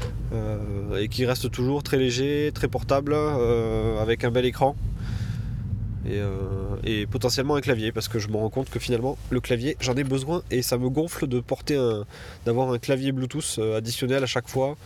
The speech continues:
euh, avec, euh, avec ma tablette. Voilà, je sais pas si d'autres personnes sont dans le même cas que moi, à se poser ce genre de réflex-, de réflexion.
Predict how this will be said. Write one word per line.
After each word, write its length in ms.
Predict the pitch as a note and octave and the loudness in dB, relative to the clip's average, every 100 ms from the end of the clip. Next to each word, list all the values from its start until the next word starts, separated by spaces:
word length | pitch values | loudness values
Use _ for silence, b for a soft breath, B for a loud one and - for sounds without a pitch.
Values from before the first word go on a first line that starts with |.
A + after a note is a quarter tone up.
| B B B B - - | B B B B -12 -6
euh, 340 | A2 G#2 G#2 | -4 -2 -2
avec, 300 | G#2+ B2 - | 0 -2 0
euh, 340 | A2+ G#2 G2+ G#2 | -2 0 -2 -2
avec 180 | A2 | -2
ma 120 | A#2+ A2+ | -2 -2
tablette. 480 | G#2 F2+ F#2 - G2 G2+ - - - - - - - B B B - | 0 0 -2 -4 -6 -6 -16 -18 -18 -18 -12 -10 -10 B B B -2
Voilà, 180 | C#3 - | -2 0
je 120 | - | -4
sais 160 | A2+ F3 | -2 0
pas 100 | A#3 | 0
si 240 | A3 F3 | -2 -4
d'autres 260 | D#3 D#3+ - | 0 0 0
personnes 340 | C#3+ C3+ C#3 | 0 0 -2
sont 120 | C#3 A#2 | -2 -2
dans 60 | |
le 60 | A#2 | 0
même 100 | A2+ | -2
cas 140 | A2+ | -2
que 80 | A2+ | -2
moi, 460 | A2 G#2 A#2 G2+ G2+ | 0 0 -2 -4 -6
à 40 | |
se 140 | G2+ - | -4 -4
poser 380 | G#2 - A2+ A#2+ | -4 -2 -2 0
ce 120 | A#2 | -2
genre 160 | G#2+ | -2
de 60 | G#2+ | -2
réflex-, 520 | G#2 G#2+ G2+ G#2+ - | -2 -2 -2 -4 -4
de 80 | A#2+ | -2
réflexion. 480 | A2 G#2+ A2 - C3 | -2 -2 -4 -4 -6